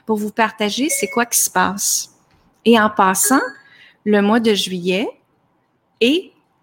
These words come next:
un espace de fluidité. Vous devez absolument rentrer dans cet espace-là pour rentrer dans la nouvelle dimension qui est après se créer pour nous,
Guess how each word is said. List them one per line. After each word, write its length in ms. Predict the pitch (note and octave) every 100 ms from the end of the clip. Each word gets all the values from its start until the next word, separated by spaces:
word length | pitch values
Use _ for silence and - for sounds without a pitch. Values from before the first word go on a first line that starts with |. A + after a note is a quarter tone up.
| _ _ _ G#3
un 140 | G#3+
espace 880 | G3+ - G3 G3 B3 B3 - - - _ _ -
de 180 | F3+ G#3+
fluidité. 680 | - F#3+ F3+ - - F#3 - _ _ _ _ _ _ _ _
Vous 100 | G#3
devez 540 | G#3 F#3 A3 C4 D#4+ - G3
absolument 880 | G3+ - - D#4+ C4+ F#3+ F3+ B3 - _ _ -
rentrer 440 | A#3 C4 C4 B3+
dans 120 | G#3+
cet 240 | F#3+ F#3 F#3
espace-là 800 | F#3+ - F3+ G3 - F#3 F#3 A3+ - _ _ _ _
pour 420 | C#4 D#4 F4 B3+
rentrer 480 | G#3+ A3 - A#3 C4
dans 180 | A3 F#3
la 140 | F3+
nouvelle 340 | G3 F#3+ G3+
dimension 720 | F#3 F#3+ F#3 F#3+ - F#3+ G3 A#3
qui 100 | G3
est 140 | F#3+
après 260 | F3+ - F#3+
se 160 | -
créer 400 | - - F#3+ F3+
pour 240 | - F#3 F3
nous, 160 | F3